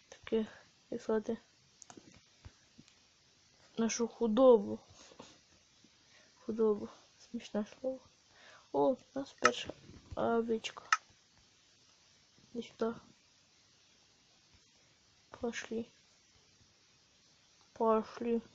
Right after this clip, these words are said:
на мою ферму, нема. Ферму, нема, нема. Там идёшь, да? Кушай.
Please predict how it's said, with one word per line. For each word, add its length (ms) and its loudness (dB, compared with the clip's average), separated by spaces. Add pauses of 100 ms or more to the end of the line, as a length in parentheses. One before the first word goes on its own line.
(120)
на 60 -4
мою 220 0
ферму, 520 0
нема. 260 -6 (1200)
Ферму, 460 6
нема, 280 0
нема. 340 -6 (2000)
Там 160 -2
идёшь, 340 0
да? 220 0 (1400)
Кушай. 680 -4